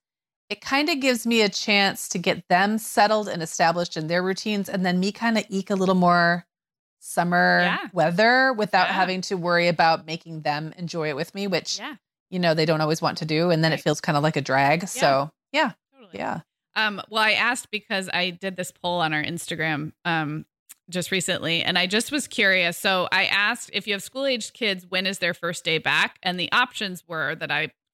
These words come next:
Speaker 2: created myself, 'cause you could only have four, uh, July thirty-first or before. So July, which would,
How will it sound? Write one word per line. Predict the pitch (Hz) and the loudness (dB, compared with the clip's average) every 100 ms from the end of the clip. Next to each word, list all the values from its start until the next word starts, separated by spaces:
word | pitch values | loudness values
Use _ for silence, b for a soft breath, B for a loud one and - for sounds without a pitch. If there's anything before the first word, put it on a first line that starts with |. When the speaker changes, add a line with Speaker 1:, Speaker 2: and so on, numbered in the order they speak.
| _ | _
Speaker 2:
created | 160 143 123 | -10 -8 -8
myself, | 151 160 - 139 - | -10 -8 -6 -8 -10
'cause | 165 | -20
you | 165 | -12
could | 170 | -10
only | 160 | -6
have | 151 160 | -8 -8
four, | - - - _ _ _ _ | -8 -6 -8 _ _ _ _
uh, | - 190 | 2 2
July | 190 208 202 220 | 0 0 2 2
thirty-first | 269 269 262 226 226 | 0 0 0 -4 -4
or | - 208 | -4 -2
before. | 247 - 185 135 | -2 -4 -4 -4
So | 170 185 | -4 -4
July, | 170 180 170 139 165 | -4 -2 -2 0 0
which | 170 - | -2 -10
would, | - 170 | -12 -12